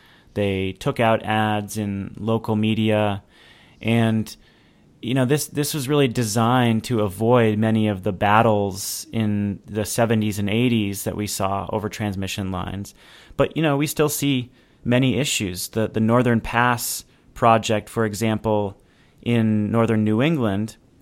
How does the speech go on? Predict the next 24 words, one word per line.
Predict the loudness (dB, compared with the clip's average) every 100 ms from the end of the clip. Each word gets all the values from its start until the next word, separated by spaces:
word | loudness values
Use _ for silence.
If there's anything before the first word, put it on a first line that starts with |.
| -6
has | -2 0
been | 2 4 4 2
a | -2
really | -2 0 0 -2 -4
major | -6 -2 -2 -2
problem. | -8 -6 -6 -8 -12 -10
I |
mean, | -4 -2 0
that, | -2 -4 -10
uh, |
you | -6 -2
know, | -2
there's | 0 0 -2
fierce | -4 0 0 0
opposition | -2 -2 -2 -4 -2 -2
up | -2 -2
there | -2 -4
for | -4 -4
those | -2 -2
new | -4
transmission | -2 -6 -2 -4 -2 -2
lines | -2 -2 -6
to | -6
bring | -4 -4